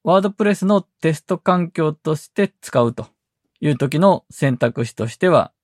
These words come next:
ありかなと思います。先ほど話したプラグインを使ってのタンブラーからの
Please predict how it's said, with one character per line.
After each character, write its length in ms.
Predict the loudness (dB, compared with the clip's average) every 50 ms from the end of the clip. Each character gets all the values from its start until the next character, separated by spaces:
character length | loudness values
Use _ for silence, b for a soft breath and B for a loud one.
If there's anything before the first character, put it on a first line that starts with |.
| _ _ _ _ -4
あ 80 | -4
り 120 | -4 -4 -4
か 140 | -4 -2 0
な 160 | 0 0 0
と 160 | -2 -6 -6 _ _ _ _ _ _ _ -6
思 220 | -4 -2 -2 -2
い 60 | -4
ま 200 | -6 -6 -8 -10
す。 260 | -12 -16 -20 _ _ _ _ _ _ _ _ _ _ _ _ _ _ _ _ _
先 240 | _ -6 -4 0 0
ほ 100 | 0 2
ど 100 | 2 2
話 380 | 0 0 0 0 0 -2 -4 -6
し 100 | -14 _ _ -2
た 320 | 0 2 2 2 0 -2 _ _ _ _ _ _ _ _ -2
プ 80 | 2
ラ 120 | 2 2 2
グ 100 | 2 0
イ 60 | 0
ン 100 | 0 -2
を 80 | -2 -4
使 180 | -4 -2 -2
っ 140 | -2 -2 -2 _ _
て 100 | -2 -2
の 260 | 0 0 0 -2 -2 _ _ _ _ 0
タ 100 | 0 0
ン 120 | 2 0
ブ 100 | 0 0
ラ 180 | 0 0 -2 -2
ー 40 |
か 120 | -2 0 0
ら 100 | 0 0
の 220 | -2 -2 -6 _